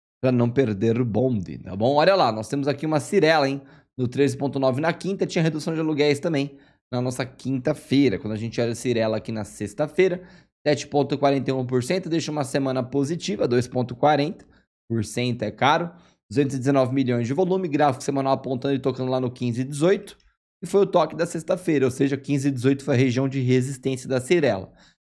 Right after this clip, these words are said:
"Peter, agora que subiu sete vírgula quarenta e um por cento na sexta, eu perdi o bonde?" Ilusão do gráfico, olha o gráfico semanal. Não, né? Obviamente ainda é extremamente barato esse papel. Óbvio que você perdeu o bonde no curto prazo.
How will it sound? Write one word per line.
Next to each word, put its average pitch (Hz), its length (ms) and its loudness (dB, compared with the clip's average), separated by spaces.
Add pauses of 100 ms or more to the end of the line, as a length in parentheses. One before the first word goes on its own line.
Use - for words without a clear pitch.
(160)
"Peter, 214 260 4
agora 196 240 4
que - 60 -8
subiu 185 240 -4
sete 202 360 2
vírgula 180 340 0
quarenta 175 380 2
e - 20 0
um 165 80 -2
por 165 160 -2
cento 160 240 -2
na 160 140 0
sexta, 165 400 0
eu 151 40 0
perdi 165 300 2
o 135 40 4
bonde?" 156 520 0 (540)
Ilusão 120 300 -2
do 180 100 0
gráfico, 160 420 2
olha 117 140 2
o - 20 0
gráfico 123 400 0
semanal. 156 720 0
Não, 202 300 2
né? 101 160 -4 (440)
Obviamente 135 640 2
ainda 147 180 0
é - 200 -6
extremamente 151 580 -2
barato 135 380 2
esse 135 140 -8
papel. 151 500 -2 (320)
Óbvio 139 300 2
que 143 80 -12
você 147 180 -2
perdeu 143 360 2
o - 20 4
bonde 123 360 -2
no 160 120 -4
curto 196 440 2
prazo. 101 460 -4